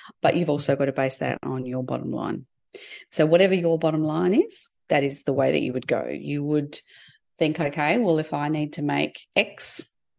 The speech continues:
then you've taken into account all of your expenses, your own goals,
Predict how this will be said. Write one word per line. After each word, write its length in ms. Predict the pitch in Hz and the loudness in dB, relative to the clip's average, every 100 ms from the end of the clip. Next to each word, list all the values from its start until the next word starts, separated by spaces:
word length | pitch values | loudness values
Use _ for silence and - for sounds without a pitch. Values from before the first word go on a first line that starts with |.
| _ - | _ -2
then 600 | 151 147 143 147 143 147 | 2 4 2 2 0 -2
you've 220 | 147 147 | -2 0
taken 280 | - 147 147 | -2 -2 -2
into 220 | 147 143 | -4 -4
account 360 | 143 143 139 139 | -4 -4 -4 0
all 240 | 165 175 170 | 4 6 6
of 160 | 165 | 4
your 460 | 160 147 143 139 143 - - - - | 0 0 0 0 -2 -16 -18 -18 -8
expenses, 1300 | 143 - - 277 254 - - 269 269 254 269 - - _ | 0 0 4 4 4 2 6 8 8 4 -2 -4 -6 _
your 180 | - 160 | 0 6
own 180 | 190 185 | 6 6
goals, 680 | 185 185 185 180 180 180 | 6 6 6 4 2 -2